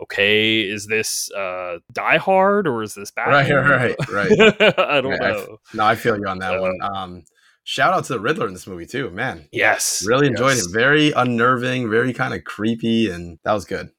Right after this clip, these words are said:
Speaker 2: I like that. I'm glad they didn't just do the same shtick again as the Joker. Like, he was his own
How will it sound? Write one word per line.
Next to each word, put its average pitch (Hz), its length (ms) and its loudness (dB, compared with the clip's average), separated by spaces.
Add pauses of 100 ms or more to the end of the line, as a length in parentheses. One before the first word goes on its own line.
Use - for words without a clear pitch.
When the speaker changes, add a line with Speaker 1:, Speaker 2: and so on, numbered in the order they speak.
Speaker 2:
I 95 60 -10
like 90 200 -8
that. 80 180 -10
I'm 117 140 -2
glad 131 240 4
they 143 80 2
didn't 135 160 0
just 127 260 -6
do 131 220 2
the 107 300 -4 (460)
same 120 580 0
shtick - 420 2
again 107 340 2
as 101 140 -4
the 98 60 -8
Joker. 110 320 0
Like, 85 240 -6
he - 300 -4
was 107 140 0
his 104 140 -2
own 110 640 0